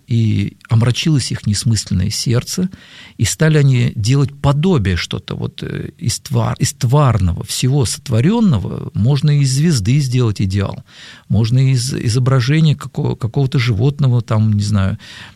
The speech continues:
любого там творения, э, сделать божество, что, в общем, часто и в язычестве и было. И тогда Бог оставил их, такой, он как бы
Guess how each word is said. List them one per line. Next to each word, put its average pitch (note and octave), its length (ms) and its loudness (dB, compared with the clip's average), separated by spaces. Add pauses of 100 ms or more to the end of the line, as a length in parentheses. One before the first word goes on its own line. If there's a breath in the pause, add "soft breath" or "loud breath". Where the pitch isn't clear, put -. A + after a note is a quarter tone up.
любого A2+ 800 0
там - 320 -8 (640)
творения, A2+ 580 0 (440 loud breath)
э, G#2 180 0
сделать A2 500 0
божество, A2 680 -2 (100)
что, - 240 -4
в A2+ 40 0
общем, A#2 280 -2
часто - 380 -2
и G#2 60 2
в G#2 60 0
язычестве A#2 580 -2
и - 20 2
было. C#3 360 0 (1120 loud breath)
И C3+ 100 0
тогда F#3 300 2
Бог D3 280 2
оставил A#2+ 460 0
их, - 160 -12
такой, G2+ 340 -4
он B2+ 100 0
как G#2 160 -2
бы G#2 140 -2